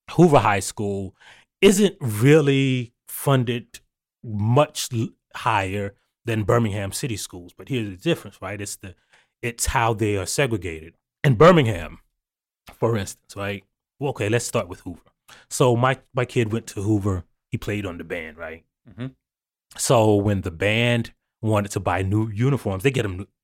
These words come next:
Speaker 1: new uniforms every year. It's not a part of the school budget. The parents have enough money to kick in for uniforms.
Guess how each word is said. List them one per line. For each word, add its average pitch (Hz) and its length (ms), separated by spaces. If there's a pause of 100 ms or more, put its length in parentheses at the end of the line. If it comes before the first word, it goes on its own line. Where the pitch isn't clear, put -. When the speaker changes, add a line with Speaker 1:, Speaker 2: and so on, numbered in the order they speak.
(220)
Speaker 1:
new 110 120
uniforms 98 500
every 92 200
year. 123 300 (1000)
It's 135 220
not 143 140
a - 20
part 156 240
of 117 60
the 101 80
school 95 260
budget. 82 380 (760)
The 104 140
parents 120 560 (460)
have 107 260
enough 110 260
money 107 380
to 107 420 (440)
kick - 340
in 110 480 (640)
for - 200
uniforms. 110 840